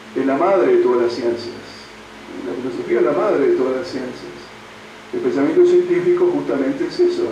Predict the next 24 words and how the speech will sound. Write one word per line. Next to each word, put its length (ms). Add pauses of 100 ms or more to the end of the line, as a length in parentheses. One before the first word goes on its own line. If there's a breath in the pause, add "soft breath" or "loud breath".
(100)
es 120
un 80
pensamiento 440
crítico. 460 (1200)
Pero 180
uno 140
no 100
puede 280
escribir 420
un 100
poema 300
de 100
amor 240
aplicando 480
el 100
problema, 360
el 260 (160)
teorema 300
de 140
Tales, 640 (120)
¿eh? 260
Hace, 240
hace 180
poco, 520